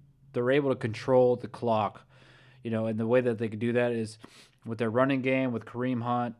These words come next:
and Nick Chubb. Nick Chubb looked amazing, uh, last week against the Steelers. He's one of the best running backs in the league. Um, so that's the way they could do it and keep the ball out of, um,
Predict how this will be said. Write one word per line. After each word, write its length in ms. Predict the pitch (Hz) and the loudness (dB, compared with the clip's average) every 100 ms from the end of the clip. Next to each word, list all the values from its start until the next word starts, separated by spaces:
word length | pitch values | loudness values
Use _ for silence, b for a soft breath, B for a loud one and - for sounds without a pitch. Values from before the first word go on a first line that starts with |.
| _ | _
and 180 | 110 110 | -6 -4
Nick 180 | 127 - | -4 -4
Chubb. 300 | 123 117 113 | -2 0 0
Nick 180 | 117 | -4
Chubb 280 | - 120 110 | -4 -4 -4
looked 160 | 110 110 | -6 -6
amazing, 720 | 107 117 123 117 117 117 110 b b b b | -4 -2 -2 -4 -4 -4 -6 b b b b
uh, 320 | 101 101 98 98 | -10 -6 -6 -4
last 420 | 101 117 110 - | -2 -2 -2 -4
week 280 | 113 113 110 | -6 -6 -8
against 300 | - 107 101 | -10 -8 -10
the 60 | |
Steelers. 560 | 95 - 127 135 135 127 | -16 -8 -2 0 0 -2
He's 340 | - 110 110 - - - _ 120 | -4 -8 -10 -20 -20 -20 _ -20
one 200 | 110 127 | -8 -4
of 60 | 120 | -4
the 60 | |
best 280 | 107 113 110 | -4 -4 -6
running 180 | 113 107 | -8 -8
backs 280 | 98 95 - | -8 -8 -10
in 120 | 95 | -12
the 80 | 98 | -6
league. 420 | 117 131 131 120 b b b b - | -2 -2 -2 -6 b b b b -14
Um, 200 | 110 110 | -8 -6
so 100 | 110 | 0
that's 180 | 160 175 | 2 2
the 60 | |
way 80 | 175 | -2
they 160 | 151 147 | 0 -2
could 160 | 131 | -2
do 160 | 117 135 | 0 2
it 120 | 131 | 2
and 100 | 113 | -2
keep 240 | - 160 - | -4 -6 -4
the 80 | |
ball 260 | 131 127 127 | -2 0 2
out 140 | 123 113 | 0 0
of, 200 | 110 107 | -2 -2
um, 400 | 101 95 90 | -4 -4 -6